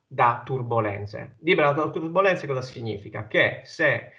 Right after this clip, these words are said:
i nostri trasduttori, che abbiamo visto prima in, eh, sugli striker, sono tutti da poppa,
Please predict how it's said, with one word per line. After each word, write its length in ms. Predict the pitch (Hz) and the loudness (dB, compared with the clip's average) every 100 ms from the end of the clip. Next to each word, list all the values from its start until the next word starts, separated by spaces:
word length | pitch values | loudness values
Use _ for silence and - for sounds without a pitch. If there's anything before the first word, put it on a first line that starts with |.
| _ - | _ -6
i 100 | 139 | 0
nostri 280 | 175 180 175 | 0 0 -2
trasduttori, 680 | 143 131 131 147 113 101 | -2 -2 0 4 4 2
che 200 | - 117 | 0 0
abbiamo 260 | 104 113 120 | 2 0 0
visto 260 | 127 131 120 | 0 0 -2
prima 400 | 135 139 131 127 | 2 4 4 2
in, 140 | 123 | -2
eh, 680 | 120 113 110 110 110 110 107 | 0 2 0 -2 -2 -2 -4
sugli 280 | - 127 117 | -4 -2 -2
striker, 460 | - 143 156 131 | 0 0 2 -2
sono 340 | - 127 117 113 | -4 -2 -2 -2
tutti 480 | 135 135 - 131 131 | -4 -6 -4 -4 -2
da 120 | 117 | -4
poppa, 480 | 110 113 107 - - | 0 0 0 -6 -12